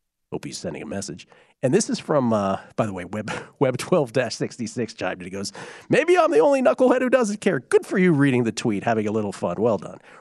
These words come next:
Roger Jones, he said, "Gil, you could not have been more right talking about whether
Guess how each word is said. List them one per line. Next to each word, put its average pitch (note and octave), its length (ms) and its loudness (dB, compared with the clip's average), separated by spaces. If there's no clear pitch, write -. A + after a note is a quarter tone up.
Roger D#3+ 300 2
Jones, B2 340 2
he F#2+ 60 -10
said, A#2 180 -4
"Gil, D3+ 180 4
you B2+ 160 -4
could B2 300 -4
not C#3+ 280 0
have C#3+ 200 -4
been B2+ 160 2
more A#2 260 2
right F#2+ 320 -4
talking G#2 300 -2
about F2 300 -8
whether A2+ 400 0